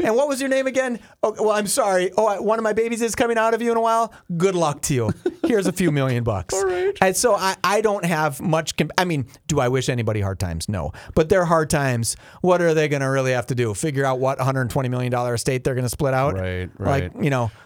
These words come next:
Speaker 1: I
Speaker 2: We are
Speaker 1: know, uh, some other guys that are making a little bit more difficult.
Speaker 2: Well, and we're spending quite a bit of time on football, but I did wanna bring up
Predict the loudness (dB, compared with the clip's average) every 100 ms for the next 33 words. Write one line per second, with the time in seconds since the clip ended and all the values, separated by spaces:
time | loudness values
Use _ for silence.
0 | 0 2 4 4 4 2 2 0 0 4
1 | 4 4 2 0 0 0 0 0 0 -2
2 | 0 -2 -2 -4 -2 0 0 0 0 -2
3 | -2 -4 -4 0 2 2 0 -2 0 -2
4 | 0 0 0 0 -2 -2 -2 -4 -4 -2
5 | -2 -4 -2 -4 -2 -2 -2 -2 -2 -2
6 | -2 -2 -2 -2 -2 -2 -2 -4 -2 -2
7 | -2